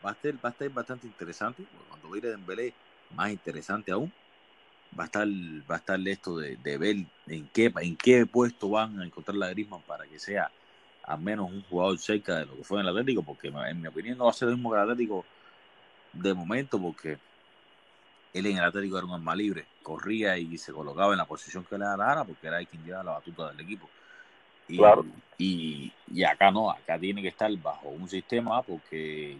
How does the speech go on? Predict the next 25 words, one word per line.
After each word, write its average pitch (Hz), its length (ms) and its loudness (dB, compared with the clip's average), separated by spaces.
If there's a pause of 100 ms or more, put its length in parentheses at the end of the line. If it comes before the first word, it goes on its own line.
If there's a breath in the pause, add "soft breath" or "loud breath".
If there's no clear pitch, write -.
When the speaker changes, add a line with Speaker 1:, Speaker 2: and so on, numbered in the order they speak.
Speaker 1:
ya 92 140 0
la, 92 240 2
el 92 160 -6
alma 98 240 0
libre 104 300 -4
del 87 140 -10
equipo, 98 340 -8
todos 95 180 -8
sabemos 95 340 -6
quién 92 200 -18
es, 147 80 -2
y 101 140 0
él 95 120 -6
no 92 120 -10
va 92 260 2 (480)
a 78 140 -4
venir 90 220 -6
a 87 40 -4
sustituir - 500 -6
a, - 180 -6 (200)
a - 160 -10
ese 78 160 -12
jugador 73 400 -4
acá, 78 220 2
¿entiendes? 85 360 -4